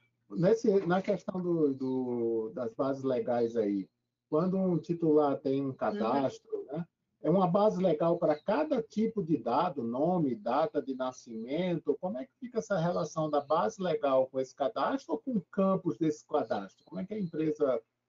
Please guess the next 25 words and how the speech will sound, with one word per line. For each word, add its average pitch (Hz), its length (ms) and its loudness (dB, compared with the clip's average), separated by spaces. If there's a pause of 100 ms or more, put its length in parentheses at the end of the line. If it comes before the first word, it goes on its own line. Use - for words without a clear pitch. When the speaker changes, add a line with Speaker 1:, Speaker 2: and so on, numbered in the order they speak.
Speaker 1:
faz 131 200 0
esse 127 200 -4
relacionamento? 120 840 -4 (1600)
Speaker 2:
Tá, 196 260 2
legal, 214 480 2
Edson, 202 300 -4
tua 214 120 -12
pergunta. 202 580 -4 (440)
Porque 220 240 -2
aí 247 140 4
a 247 80 4
gente 262 240 -4
vai 247 200 0
ter 254 140 -2
que - 300 -10 (200)
começar 240 540 0
a 311 40 -2
separar 226 840 0
dentro 240 420 -4
das 202 360 -4
bases 208 720 0
de 190 180 -8
dados 185 800 0
da 202 140 -6
empresa 202 760 -4